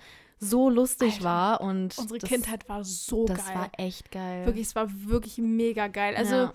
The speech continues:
Speaker 2: wir haben in so einem Haus, in so einem, ja, so ein Haus gewohnt, das hat halt drei, vier Stockwerke.
Speaker 1: Ja,
Speaker 2: Wir haben, glaub
Speaker 1: so
Speaker 2: ich, im dritten
Speaker 1: Mehrfamilienhäuser halt.
Speaker 2: Das
Speaker 1: Oder
Speaker 2: sind keine,
Speaker 1: ist es
Speaker 2: das sind
Speaker 1: nicht so?
Speaker 2: Wohnungen. Ein Mehrfamilienhäuser
Speaker 1: Ist
Speaker 2: ist
Speaker 1: es
Speaker 2: so,
Speaker 1: nicht so ein
Speaker 2: nee, Mehrfamilienhäuser ist, wenn, wenn so ein
Speaker 1: Es war halt
Speaker 2: Haus
Speaker 1: so ein
Speaker 2: ist, so ein Doppelhaushälfte, wo es so gespalten ist und
Speaker 1: Okay,
Speaker 2: jeder hat eins.
Speaker 1: stimmt.
Speaker 2: Das ist ein Haus mit
Speaker 1: Also das
Speaker 2: Garten.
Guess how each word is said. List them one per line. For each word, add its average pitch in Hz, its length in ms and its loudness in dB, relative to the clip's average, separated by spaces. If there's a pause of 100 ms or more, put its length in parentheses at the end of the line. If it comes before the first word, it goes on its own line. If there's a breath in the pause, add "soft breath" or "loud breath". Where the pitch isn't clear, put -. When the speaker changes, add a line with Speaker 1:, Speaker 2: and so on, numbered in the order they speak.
(260 loud breath)
Speaker 2:
wir 247 160 0
haben 269 380 2
in 254 160 0
so 240 80 0
einem 233 320 -2
Haus, 254 280 0
in 220 120 -10
so 208 120 -8
einem, 202 460 -8
ja, 196 280 -12
so 202 100 -12
ein 202 80 -10
Haus 220 180 -8
gewohnt, 220 240 -4
das 214 140 -6
hat 220 160 -8
halt 208 200 -6
drei, 214 260 -2
vier 233 140 -4
Stockwerke. 277 680 -4
Speaker 1:
Ja, 302 60 -4
Speaker 2:
Wir 302 180 2
haben, 220 140 0
glaub 220 120 -2
Speaker 1:
so 202 60 2
Speaker 2:
ich, 208 40 2
im 220 80 4
dritten 220 120 4 (140)
Speaker 1:
Mehrfamilienhäuser 185 480 0
halt. 185 320 -6 (280)
Speaker 2:
Das 220 160 -10
Speaker 1:
Oder 208 100 -4
Speaker 2:
sind 262 120 -2
keine, 214 160 -2
Speaker 1:
ist - 20 0
es 247 80 0
Speaker 2:
das 247 80 -6
sind 294 100 -2
Speaker 1:
nicht 254 100 -4
so? 262 60 2
Speaker 2:
Wohnungen. 302 280 2
Ein 240 60 0
Mehrfamilienhäuser 285 760 0
Speaker 1:
Ist 247 60 2
Speaker 2:
ist 269 60 -4
Speaker 1:
es 269 60 0
Speaker 2:
so, 302 80 6
Speaker 1:
nicht 294 120 4
so 285 60 -2
ein 269 240 -2
Speaker 2:
nee, 269 200 4
Mehrfamilienhäuser 269 680 0
ist, - 160 -6
wenn, 247 200 0 (260 loud breath)
wenn 233 340 -2 (400)
so 254 120 2
ein 247 60 6
Speaker 1:
Es 240 100 8
war 262 80 12
halt 302 80 12
Speaker 2:
Haus 359 60 10
Speaker 1:
so 254 60 8
ein 240 80 6
Speaker 2:
ist, 330 160 6
so 294 100 2
ein 254 200 4
Doppelhaushälfte, 240 760 0
wo 240 100 0
es 233 100 -2
so 233 100 -6
gespalten 269 460 0
ist 247 100 4
und 262 80 0
Speaker 1:
Okay, 247 60 6
Speaker 2:
jeder 262 120 4
hat 247 80 4
eins. 214 60 2
Speaker 1:
stimmt. 220 140 4
Speaker 2:
Das 220 80 0
ist 269 160 -6
ein 247 120 -2
Haus 220 240 -2
mit 214 80 0
Speaker 1:
Also 240 180 4
das 262 120 2
Speaker 2:
Garten. 262 60 -4